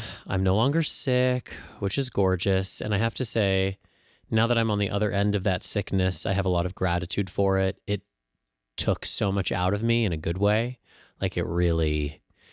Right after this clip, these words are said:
took a lot of fear and anxiety away from me. It took a lot of heaviness away from me. At the end of that kind of two and a half week period of sickness, I went and I received some shamanic healing from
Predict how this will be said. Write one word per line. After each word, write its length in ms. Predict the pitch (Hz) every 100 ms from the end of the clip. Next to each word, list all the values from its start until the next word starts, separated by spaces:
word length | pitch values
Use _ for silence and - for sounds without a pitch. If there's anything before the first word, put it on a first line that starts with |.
| - - - -
took 160 | - 117
a 60 |
lot 180 | 90 82
of 80 | 76
fear 440 | - - 95 98
and 100 | 90
anxiety 600 | 76 76 80 85 87 101
away 260 | 101 104 104
from 260 | - 107 107
me. 260 | 107 107 -
It 80 | -
took 160 | -
a 60 | 95
lot 120 | 82
of 80 | 76
heaviness 520 | - 87 101 104 -
away 240 | 107 104 98
from 240 | 107 104
me. 360 | 104 104 104 110 _ _ _
At 140 | - -
the 140 | 107
end 280 | 104 110 120
of 100 | 101
that 200 | 98 98
kind 180 | - 92
of 100 | 90 -
two 220 | - 113
and 80 | 104
a 40 |
half 160 | 95 92
week 300 | 95 90 -
period 320 | - 92 98
of 80 | 98
sickness, 480 | - 110 107 104 -
I 60 |
went 420 | 90 95 90 95 - - - - - -
and 100 | 107
I 100 | 98
received 580 | 95 104 - 107 104 -
some 420 | - 95 90 92
shamanic 520 | 95 - 98 92 95
healing 540 | - 95 101 117 156 165
from 480 | - 107 95 92